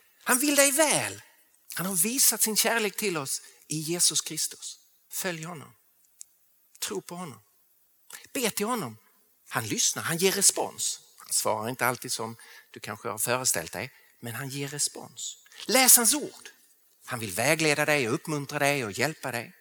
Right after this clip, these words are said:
Tänk stort om ditt liv. Det tar inte slut när du dör. Det väntar någonting fantastiskt."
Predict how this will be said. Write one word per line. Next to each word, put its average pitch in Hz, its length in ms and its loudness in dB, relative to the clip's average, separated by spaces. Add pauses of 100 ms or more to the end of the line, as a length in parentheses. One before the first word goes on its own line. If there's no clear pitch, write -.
(400)
Tänk 262 260 4
stort - 520 8
om 233 100 2
ditt 226 180 -4
liv. 262 360 -2 (420)
Det 117 120 -4
tar - 160 -8
inte 160 160 -8
slut 143 260 -4
när 117 100 -10
du 113 100 -10
dör. 208 340 -12 (1120)
Det - 120 -6
väntar 143 440 -8
någonting 147 440 -10
fantastiskt." - 1200 -4